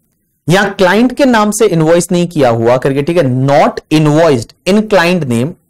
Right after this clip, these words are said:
invoicing rupees thirty two thousand are paid by the client। अब एक बात समझो, सिंपल सी चीज है, एबी एसोसिएट्स कोलकाता है,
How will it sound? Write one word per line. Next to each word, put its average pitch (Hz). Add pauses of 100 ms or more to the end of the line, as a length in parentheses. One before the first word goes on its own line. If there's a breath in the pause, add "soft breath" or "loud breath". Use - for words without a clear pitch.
(1040 soft breath)
invoicing 233
rupees 269 (100)
thirty 180 (460)
two 233
thousand 147 (240)
are 202 (180)
paid 220
by 220
the 233
client। 151 (400)
अब 208
एक 156
बात 107
समझो, 113 (920)
सिंपल 233
सी 269
चीज 135
है, 143 (360)
एबी 214
एसोसिएट्स 208
कोलकाता 156
है, 156